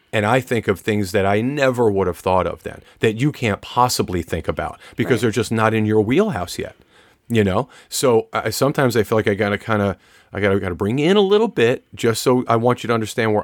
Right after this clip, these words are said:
Speaker 1: I'm coming from. But th-, the things that concern me the most are, I think, the same things that concern you about how we end up and where we end up.
Speaker 2: Well, yeah, I think it has to be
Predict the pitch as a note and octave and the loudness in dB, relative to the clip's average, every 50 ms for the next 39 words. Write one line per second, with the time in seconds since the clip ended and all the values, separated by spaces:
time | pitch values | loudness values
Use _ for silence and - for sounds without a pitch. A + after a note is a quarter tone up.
0 | - G#2+ G#2 G2+ F#2 - - D#3+ D#3+ B2 F#2 F2+ - - - - - _ - - | -2 -2 -2 -4 -4 -2 -2 -2 0 -2 -4 -6 -8 -14 -16 -16 -18 _ -20 -20
1 | - - _ - A#2 A2+ - - _ - - A2+ - - - B2 B2 A2 - - | -20 -8 _ 0 0 0 0 -4 _ -16 -16 -16 -16 -10 -4 -2 -2 0 2 2
2 | D3 D#3+ D#3+ B2+ D3 B2 - B2 A#2 - - - B2+ B2+ B2 A#2+ A#2+ A#2 G#2 G#2 | 2 2 2 2 0 0 -2 -2 -4 -4 -2 0 2 2 2 0 0 0 0 0
3 | G2+ G#2 G#2+ G#2+ A#2 C3 D3+ D3+ - - _ _ _ _ _ _ _ _ _ - | 0 2 2 2 2 2 0 -2 -6 -14 _ _ _ _ _ _ _ _ _ -2
4 | - D3+ D3 D3 D3 - E3+ D3+ D3 C#3 - - C#3+ B2+ A#2 G#2+ - A2+ A2 G2+ | 0 2 2 2 2 0 -2 -2 -2 -4 -2 0 0 0 0 0 -2 -2 0 0
5 | G2 F#2+ - - F#2 F2 - - F2+ E2+ E2 E2 D#2 D#2 - _ _ _ _ G2+ | -2 -2 -4 -4 -8 -6 -6 -6 -6 -4 -4 -6 -8 -10 -14 _ _ _ _ -8
6 | G2+ F#2 - - _ _ _ _ _ _ _ _ _ _ _ _ - G#2 A2 F#2 | -8 -8 -10 -12 _ _ _ _ _ _ _ _ _ _ _ _ -2 0 0 0
7 | F#2+ G2 A#2 G#2 F#2+ F#2+ F#2+ F#2 E2 F2 E2+ F2+ E2+ - F2+ F2 F2+ A2 G#2+ G2 | 0 0 0 2 2 0 -2 -4 -4 -6 -6 -6 -6 -4 -4 -4 -2 -2 -2 -2
8 | F2+ E2 E2 D#2 C#2+ C2+ B1+ _ - - - _ _ - B3 C4+ D#4 E4+ C#4+ F#3+ | -4 -6 -8 -12 -16 -20 -20 _ -20 -20 -20 _ _ -6 -4 -2 0 0 0 0
9 | F#3+ - G#3+ G3+ G3 G#3 G#3+ G#3 F#3+ G3 - - G3+ F#3+ G#3 G3+ F#3+ - | 0 0 0 2 2 2 2 2 0 0 -2 -4 -6 -4 -2 -2 -2 -2